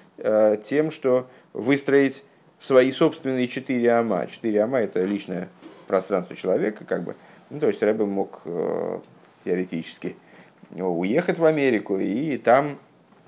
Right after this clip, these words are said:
создать для себя ситуацию возможную, э, для, создать для себя такой маленький, э,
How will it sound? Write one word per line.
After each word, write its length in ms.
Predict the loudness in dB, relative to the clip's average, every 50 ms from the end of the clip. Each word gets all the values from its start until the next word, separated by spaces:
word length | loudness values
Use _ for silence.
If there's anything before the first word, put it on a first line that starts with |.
| -20 -20 _ _ _ _ _ _ _ _ _
создать 560 | 0 2 2 2 6 6 6 6 6 4 -2
для 160 | -2 -4 -4
себя 640 | -4 -4 -6 -4 0 4 4 6 6 6 4 2 -2
ситуацию 720 | -6 -10 -6 0 4 4 4 4 2 0 -6 -6 -6 -4
возможную, 720 | -4 -4 -4 -4 -2 0 0 0 0 0 -4 -4 -4 -6 -8 -16 -20 -20 -20 -20 -20 -20 -20 -20 -18
э, 520 | -12 -10 -8 -8 -6 -6 -6 -6 -6 -8 -10 -12 -14
для, 120 | -16 -16 -16 -16 -16
создать 640 | -16 -16 -16 -14 -4 -4 -2 2 4 4 4 4 2
для 140 | -4 -4 -4
себя 400 | -2 -2 0 4 8 8 8 8
такой 260 | 6 2 2 0 0
маленький, 680 | 2 -2 -2 -2 -4 -6 -4 -2 -2 -2 -2 -2 -6 -14 _ -20 -20 -20 -20 -20 _ _ _
э, 540 | -8 -6 -4 -2 0 0 0 0 -2 -4